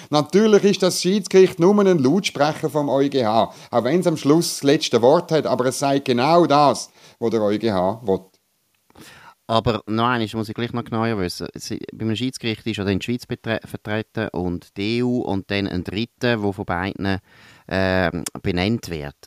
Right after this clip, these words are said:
Speaker 2: Also es ist dann so, dass der, der in der Mitte steht, der muss sich dann auch, also alle drei müssen sich dann an E U G H halten. Wenn der E U G H seine Interpretation bringt,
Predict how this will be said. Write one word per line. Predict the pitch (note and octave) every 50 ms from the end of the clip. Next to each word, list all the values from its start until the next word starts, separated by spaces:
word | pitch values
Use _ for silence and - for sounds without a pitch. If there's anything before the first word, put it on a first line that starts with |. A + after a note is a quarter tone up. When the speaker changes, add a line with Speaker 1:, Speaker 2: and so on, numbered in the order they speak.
| _ _ -
Speaker 2:
Also | G#2 F#2+ A2 G#2 - -
es | A#2 G2+ B2+
ist | D#3 D#3+ -
dann | - C#3+ C3 B2+ A2
so, | - B2+ C3+ D#3 E3+
dass | - C#3+ B2+ - -
der, | - C#3 C3+ C#3+ D3+ D3+
der | C#3+ C3+ B2
in | B2 A2
der | A#2+ A2+
Mitte | C3+ D3+ G3 - - - E3+
steht, | - - - C#3 C#3 C#3+ C#3 -
der | - C3
muss | C3 C3+ C#3 C3+ -
sich | - A#2+ -
dann | A#2+ A#2 A2+
auch, | - - A2 A#2 B2+ C#3+ E3+ A#3+ - _ _ - - - -
also | A2+ A#2 C#3 -
alle | C#3 D#3 G3 G3 G3
drei | C#3+ C#3+ D3+ F#3+ G#3+ F#3+
müssen | F3 E3+ E3+ D#3+
sich | - D#3 -
dann | - D3 C#3+
an | C#3+ C#3 C#3
E | -
U | A#2+ C3+ C#3 C#3
G | - C3 B2+ A#2+
H | A#2 A#2 B2 B2+ A#2+ G2+
halten. | A2+ B2 C#3+ E3+ - - E3+ C#3
Wenn | C#3 C3
der | A#2 -
E | F2+ B2+ C3
U | C3
G | B2 A#2+ A#2
H | A2+ A#2+ C3+ C#3
seine | C#3 C3 B2+ B2 B2 A#2
Interpretation | - G2 B2+ B2 - B2 A2 - A2 G#2+ - A2 G#2 - - G#2+ A#2+ C#3+ D#3 D3
bringt, | - G#2+ A2 C3 D#3 F#3 - - - -